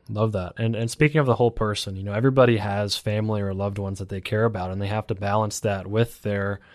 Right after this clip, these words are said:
professional life. So let's, let's talk about family here before we end this. You, I think when we got on a call, you mentioned you had a pretty big family, if I remember correctly.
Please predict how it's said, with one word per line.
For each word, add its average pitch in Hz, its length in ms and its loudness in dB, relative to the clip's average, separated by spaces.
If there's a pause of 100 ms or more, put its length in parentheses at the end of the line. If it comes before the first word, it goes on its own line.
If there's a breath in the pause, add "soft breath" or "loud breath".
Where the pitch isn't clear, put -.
(120)
professional 117 500 4
life. 95 280 -4
So 110 160 0
let's, 135 280 2
let's 147 140 2
talk 160 180 2
about 139 180 6
family 117 360 2
here 104 240 -4
before 107 480 -2 (320 soft breath)
we 107 160 4
end 120 240 4
this. 95 420 -2
You, 120 300 2
I 117 60 -2
think 151 240 2
when 190 80 4
we 160 40 2
got 143 120 8
on 127 80 6
a 117 40 4
call, 135 240 8
you 120 120 2
mentioned 113 240 0
you 123 60 4
had 110 80 6
a 104 40 2
pretty 110 220 -4
big 101 180 -2
family, 117 300 4
if 101 100 -4
I 107 60 0
remember 104 280 0
correctly. 95 640 -4